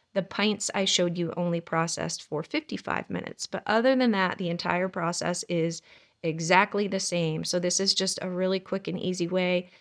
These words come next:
to get those corn in some jars and preserved, um, because they really did need to be dealt with. Uh, sweet corn will not last indefinitely in the fridge. And then these jars of corn will just make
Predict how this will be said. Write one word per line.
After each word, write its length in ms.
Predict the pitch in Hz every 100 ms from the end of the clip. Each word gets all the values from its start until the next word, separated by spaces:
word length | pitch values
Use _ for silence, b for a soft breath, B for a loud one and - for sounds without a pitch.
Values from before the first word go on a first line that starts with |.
| B _
to 120 | 180
get 260 | 180 185 190
those 180 | 185
corn 400 | - - 175 175
in 200 | - 175
some 260 | 165 180 175
jars 480 | - 165 165 170 -
and 160 | 175
preserved, 640 | - 170 175 165 160 160 - b b b _
um, 140 | 175 165
because 220 | 165 165
they 100 | 165
really 300 | 170 160 165
did 320 | 165 170 165
need 240 | 165 160
to 80 | 156
be 160 | 156 156
dealt 400 | 156 151 - -
with. 220 | - - - -
Uh, 240 | 170 -
sweet 280 | - 190 185
corn 300 | - 170 170
will 140 | 196
not 260 | 190 175 -
last 380 | 165 160 160 -
indefinitely 640 | 175 165 165 165 - 175
in 460 | 156 165 156 160 160 -
the 80 | 165
fridge. 580 | - - - - - - _ _ _ _ _ _ _ _ _ _ _ _ _ _ _ _ _ 185
And 120 | 185
then 340 | 170 160 170
these 500 | 190 240 262 262 -
jars 420 | - 214 208 208 -
of 120 | -
corn 320 | 196 190 196
will 100 | 196
just 240 | 254 -
make 260 | 233 220